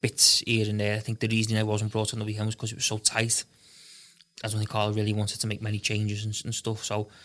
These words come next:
but I think we'll probably see a little bit more of him as the season goes on. I think there's no doubt his, his confidence has improved and he, he looks a real asset. You know, that Newcastle game was, was by far, you know, his best performance this season. He looked hungry, fresh, re-, raring to go. So I think,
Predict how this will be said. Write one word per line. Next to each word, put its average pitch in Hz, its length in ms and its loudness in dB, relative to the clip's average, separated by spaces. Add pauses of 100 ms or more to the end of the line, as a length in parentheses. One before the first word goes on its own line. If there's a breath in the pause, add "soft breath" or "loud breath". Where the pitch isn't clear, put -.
(200 soft breath)
but - 80 2
I - 20 6
think 120 140 4
we'll 127 80 0
probably 117 180 0
see 117 100 4
a 113 40 4
little 98 180 0
bit 113 60 0
more 110 140 2
of 110 80 -2
him 113 80 0
as 107 100 0
the - 60 0
season 110 280 2
goes 107 240 2
on. 107 260 0
I 113 40 -8
think 110 220 -4 (260 loud breath)
there's 117 100 0
no 123 80 6
doubt 104 180 4
his, 113 160 0
his - 160 -2
confidence 113 420 -2
has 110 100 -2
improved 107 420 -2
and 107 80 0 (120)
he, - 80 -4
he 110 60 0
looks 107 160 -4
a 110 60 -2
real 104 180 0
asset. 107 380 0
You 113 60 -4
know, 107 180 -2 (480 soft breath)
that - 160 -2
Newcastle 110 400 0
game 110 220 2
was, 104 180 -2
was 107 120 -4
by 101 180 -4
far, 104 400 -2 (1000)
you 117 100 -2
know, 113 60 2
his 104 120 -2
best - 160 -8
performance 107 380 -4
this 107 120 -4
season. 107 260 -2
He 107 80 -2
looked 107 180 -4
hungry, 110 320 -2
fresh, 110 440 -4 (680 loud breath)
re-, 104 320 2
raring 107 300 4
to 107 120 2
go. 104 260 2 (260 loud breath)
So - 120 2
I 139 40 6
think, 151 260 4